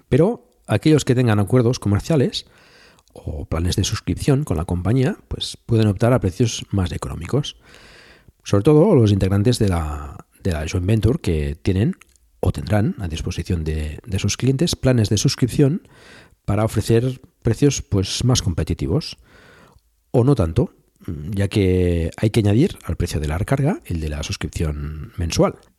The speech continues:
Veremos qué, qué planes ofrecen cada uno de los fabricantes que forman Ionity. Audi, por ejemplo, ofrece su servicio llamado e-tron Charging Service.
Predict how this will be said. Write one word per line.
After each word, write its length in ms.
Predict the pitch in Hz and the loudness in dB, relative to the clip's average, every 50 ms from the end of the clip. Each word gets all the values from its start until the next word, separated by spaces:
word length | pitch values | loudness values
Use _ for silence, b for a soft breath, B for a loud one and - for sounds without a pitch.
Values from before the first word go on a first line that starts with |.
| _ _ _ _ _ _ _ _ _ _ _ | _ _ _ _ _ _ _ _ _ _ _
Veremos 480 | - 139 123 127 139 170 214 196 - - | 0 2 4 4 4 4 2 0 0 -2
qué, 760 | - - 120 107 101 98 95 92 87 85 85 82 82 82 - - - | -2 0 2 4 4 4 2 2 2 0 0 -2 -4 -6 -8 -6 -2
qué 100 | - 113 | 0 0
planes 300 | 101 113 101 117 139 131 | 2 2 2 2 4 2
ofrecen 400 | 117 - - 85 78 113 113 117 | 2 0 0 0 0 2 2 2
cada 180 | 110 104 95 98 | 2 2 2 4
uno 140 | 98 117 127 | 4 6 4
de 60 | 110 | 4
los 100 | 95 - | 2 2
fabricantes 560 | - 90 80 87 82 80 76 80 98 95 - | 0 -2 -2 -2 -2 -2 -2 -2 -2 -2 0
que 100 | - 85 | -2 -2
forman 640 | - - 78 73 71 69 73 73 76 76 76 - - | -2 -2 -4 -4 -4 -6 -6 -6 -8 -10 -10 -12 -8
Ionity. 520 | - 95 90 80 73 71 69 - 80 - _ B B B B B B B B B B B B B - | -4 -2 -2 -2 -2 -4 -8 -12 -14 -16 _ B B B B B B B B B B B B B 2
Audi, 300 | 143 151 135 117 131 180 | 4 4 6 6 4 4
por 140 | 160 - 92 | 4 2 0
ejemplo, 360 | 87 - 123 127 107 104 117 | 2 2 0 2 2 2 2
ofrece 580 | 143 131 101 92 82 - 82 78 78 78 78 78 | 0 0 -2 -4 -6 -4 -4 -4 -4 -4 -6 -6
su 120 | - - | -6 -6
servicio 460 | 90 - - 90 127 127 - 131 185 - - | -6 -4 -2 -2 -2 0 0 -2 -4 -4 -6
llamado 340 | 87 80 82 82 85 82 73 - | -8 -6 -4 -4 -4 -4 -4 -4
e-tron 320 | - 98 - 95 87 82 80 | -4 -2 -2 -2 -2 -2 -4
Charging 340 | - 92 87 90 85 82 | -4 -4 -2 -2 -2 -4
Service. 540 | 80 - - 107 101 - - - - - - | -4 -2 -2 0 0 -2 -4 -6 -6 -8 -8